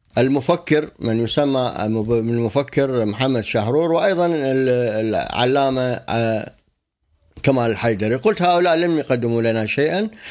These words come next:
لم يقدموا لنا معرفة حقيقية ولا، آه، تسهم في تغيير واقع الحال". وهنالك، وهم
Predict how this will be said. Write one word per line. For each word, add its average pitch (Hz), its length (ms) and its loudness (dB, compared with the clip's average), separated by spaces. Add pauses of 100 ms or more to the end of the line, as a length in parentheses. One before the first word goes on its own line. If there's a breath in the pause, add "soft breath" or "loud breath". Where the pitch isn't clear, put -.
(180 loud breath)
لم 185 280 2
يقدموا 151 480 0
لنا 139 260 2
معرفة 127 380 -2
حقيقية 139 640 0
ولا، 135 500 0
آه، 123 40 0
تسهم 139 600 0
في 139 260 0
تغيير 127 440 0
واقع 117 420 0
الحال". 120 420 0 (400 loud breath)
وهنالك، 156 1400 2 (140)
وهم 175 360 2